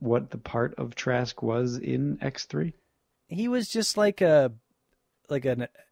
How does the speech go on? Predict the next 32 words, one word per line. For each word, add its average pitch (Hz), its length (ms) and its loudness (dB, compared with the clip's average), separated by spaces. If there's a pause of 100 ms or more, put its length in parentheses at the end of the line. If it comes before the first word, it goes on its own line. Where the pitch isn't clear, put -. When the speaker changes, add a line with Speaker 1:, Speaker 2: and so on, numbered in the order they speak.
Speaker 2:
aide 160 420 2
or 107 180 -4
a 110 100 -4
security 156 560 -4
guy, 104 220 -4
wasn't 107 320 -6
he? 214 100 -2 (1120)
Speaker 1:
Maybe 240 200 2
his 190 200 0
name 185 180 4
just 143 200 -4
happened 131 340 0
to 123 40 0
be 113 140 0
Trask, 104 500 -6
and 104 80 -4
it 98 80 -4
was, 98 160 -6
it's 113 140 -8
a - 20 -4
big 107 200 -2
coincidence. 98 640 -10
Speaker 2:
He 220 180 0
was, 269 180 2
uh, 185 320 -6
like, 190 280 4 (1120)
I, 240 240 4
I 208 40 4
thought 254 200 2
he 240 160 2
was 190 300 4
some, 208 220 2